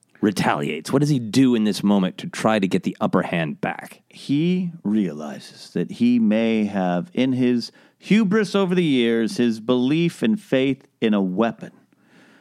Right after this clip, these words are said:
Speaker 2: uh, that he may have kind of disconnected himself from the core of his being, the core of the Force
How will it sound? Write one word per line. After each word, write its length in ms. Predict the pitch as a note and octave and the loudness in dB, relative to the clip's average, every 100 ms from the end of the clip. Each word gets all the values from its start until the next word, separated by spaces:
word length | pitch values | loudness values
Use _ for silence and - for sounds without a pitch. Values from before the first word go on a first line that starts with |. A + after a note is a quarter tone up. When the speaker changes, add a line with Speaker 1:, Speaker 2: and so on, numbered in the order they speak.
| _ _ _ | _ _ _
Speaker 2:
uh, 160 | - E2 | -8 -6
that 120 | F2+ | -4
he 80 | G2 | 0
may 240 | G2 A#2+ C3+ | 2 2 0
have 240 | A2+ - | -2 -6
kind 280 | - C#3 D#3 | -6 -4 -4
of 100 | C3 | -4
disconnected 680 | C3+ - - A#2 A2+ A2+ G#2+ | -6 -4 0 2 0 -2 -2
himself 460 | G2 - G2+ F#2+ | -2 0 0 0
from 360 | - G#2 G2 F#2+ | -4 -2 0 0
the 80 | G2+ | -2
core 880 | - - - C3+ C3+ A#2+ F#2+ - _ - | -6 -14 0 2 4 2 -2 -6 _ -6
of 200 | F#2 - | -6 -4
his 220 | G2 F2 | -4 -4
being, 460 | - G#2+ A#2+ F#2+ F2 | -4 0 2 0 -2
the 80 | |
core 560 | F2 - - D3 D#3+ C#3 | -8 -10 -2 0 0 -2
of 100 | G2+ | -2
the 80 | F#2+ | -6
Force 580 | - C3+ C#3+ C#3 - | -6 -2 0 -2 -6